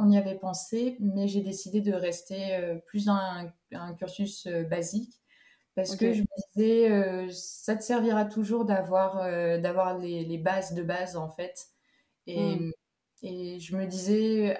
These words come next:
Speaker 1: Assure-toi que si jamais il y a un problème ou quoi, que tu puisses te tourner vers d'autres études, euh, ou quoi. » Et
Speaker 2: Hmm.
Speaker 1: du coup, euh, du coup, je suis restée, euh, classique, euh, j'ai fait E S, euh, voilà, j'ai eu mon bac, euh,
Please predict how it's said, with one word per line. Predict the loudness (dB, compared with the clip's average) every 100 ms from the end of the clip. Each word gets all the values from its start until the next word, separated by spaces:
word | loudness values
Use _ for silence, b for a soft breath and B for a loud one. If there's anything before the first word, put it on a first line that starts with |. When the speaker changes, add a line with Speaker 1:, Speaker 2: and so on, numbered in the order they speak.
| 0
Speaker 1:
Assure-toi | 0 2 0 -2 0 0 2
que | 0
si | 0 -2 0 2
jamais | 4 6 8
il | 6
y | 4
a | 0
un |
problème | -4 -4 0 0
ou | 2
quoi, | 2 2
que |
tu | -2
puisses | -10 -8 -8
te | -6 -8 -10
tourner | -8 -8 -6
vers | -4 -2
d'autres | -2 -2 -2
études, | -4 -6 -12 -4 -2 -2 -2
euh, | -6 -6 -10
ou | -12
quoi. » | -14 -14 _ _ _ _ _ _ _ _ -4
Et | -2 -4
Speaker 2:
Hmm. | -6 -14 _ -20 -20 -20
Speaker 1:
du | -14 -12
coup, | -8 -4 0 0
euh, | -2 -4 -6
du | -10
coup, | -10 -10
je |
suis | -8
restée, | -6 -6 -6 -8 -4
euh, | -2 -2 -6
classique, | -4 -4 -4 -8 -8 -8 -6
euh, | -6 -4
j'ai | -6 -10
fait | -8 -8
E | -6 -6
S, | -4 -4 -6 -8 -8
euh, | -10 -12 -20 _ b b b _
voilà, | -10 -8
j'ai | -6 -6
eu | -4
mon | -6 -6
bac, | -6 -6 -8 -10
euh, | -12 -12 -12